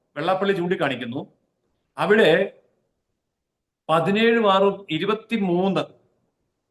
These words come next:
എയ്ഡഡ് കോളേജുകൾ, അതായത് സർക്കാർ ശമ്പളം കൊടുക്കുന്ന കോളേജുകൾ മുസ്ലിം സമുദായത്തിന് മാത്രമായിട്ട് ഉണ്ട്. അതായത് അൻപത്തിയാറ് ശതമാനം വരുന്ന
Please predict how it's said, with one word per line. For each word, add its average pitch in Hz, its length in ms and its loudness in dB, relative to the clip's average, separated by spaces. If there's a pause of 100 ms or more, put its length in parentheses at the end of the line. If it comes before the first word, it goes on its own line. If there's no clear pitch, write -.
(160)
എയ്ഡഡ് 196 580 2
കോളേജുകൾ, 160 720 -2 (480)
അതായത് 180 300 -2
സർക്കാർ 208 520 -2
ശമ്പളം 180 420 -4
കൊടുക്കുന്ന 151 420 -6
കോളേജുകൾ 135 800 -2 (680)
മുസ്ലിം 226 540 0
സമുദായത്തിന് 170 720 0
മാത്രമായിട്ട് 147 920 -2 (160)
ഉണ്ട്. 143 220 -4 (1400)
അതായത് 185 300 2
അൻപത്തിയാറ് 202 760 2
ശതമാനം 180 600 -2
വരുന്ന 135 400 -6